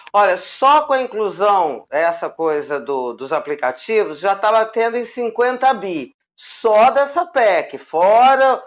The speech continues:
o, o montante todo de medidas contra as quais os pretextos, os prefeitos vão protestar.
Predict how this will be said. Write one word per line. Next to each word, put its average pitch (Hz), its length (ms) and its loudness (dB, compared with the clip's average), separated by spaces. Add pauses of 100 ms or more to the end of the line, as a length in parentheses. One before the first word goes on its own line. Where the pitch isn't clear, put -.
(200)
o, 185 420 0
o 185 60 -2
montante 196 640 -2
todo 214 460 0
de 165 260 -16
medidas 196 540 -6
contra 180 300 -4
as 170 120 -8
quais 214 400 2
os 220 80 -14
pretextos, 165 680 -6
os 147 340 -4
prefeitos 156 500 -6
vão 135 160 -4
protestar. 139 760 0